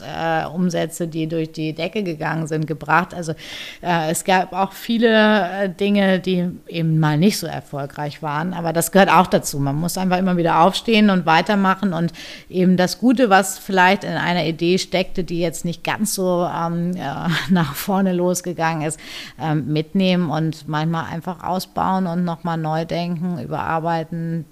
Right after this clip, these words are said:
besser machen und so ist, also so <laughs> gestaltet sich eigentlich auch mein ganzes Leben.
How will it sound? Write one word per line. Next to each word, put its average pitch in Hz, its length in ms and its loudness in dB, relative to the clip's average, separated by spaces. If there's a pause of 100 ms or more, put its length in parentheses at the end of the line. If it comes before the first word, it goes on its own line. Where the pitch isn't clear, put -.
besser 160 340 -6
machen 170 480 -6
und 156 280 -8 (580)
so 170 260 -2
ist, - 300 -6 (200)
also 165 300 -2
so 170 160 0
<laughs> 180 80 6
gestaltet 190 480 4
sich 165 240 -10
eigentlich 165 240 -8
auch 165 100 -6
mein 156 220 -4
ganzes 151 360 -8
Leben. 151 340 -8